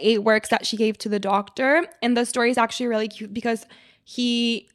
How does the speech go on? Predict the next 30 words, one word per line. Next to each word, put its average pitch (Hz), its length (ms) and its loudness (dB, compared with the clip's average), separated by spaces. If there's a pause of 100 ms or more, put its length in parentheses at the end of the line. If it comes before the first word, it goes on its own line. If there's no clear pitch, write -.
(140)
also 233 220 2
emigrated 226 440 2
around 214 160 4
the 214 80 -2
same 214 200 -2
time 240 640 2 (120)
and 220 440 2
settled 220 320 2
in 220 100 0
the 214 80 -2
Bronx, 220 440 2
and 226 100 -2
he 240 160 -4
was 233 140 -2
just 226 200 -2
one 226 140 0
of 220 120 -4
the 220 80 -6
few 226 280 -6
surgeons 220 400 -4
in 220 80 -2
New 214 80 -2
York 208 240 0
who 185 60 -14
could 220 160 -6
speak - 280 -6
Japanese 214 480 -2
at - 120 -14
the - 80 -8
time. 240 560 -4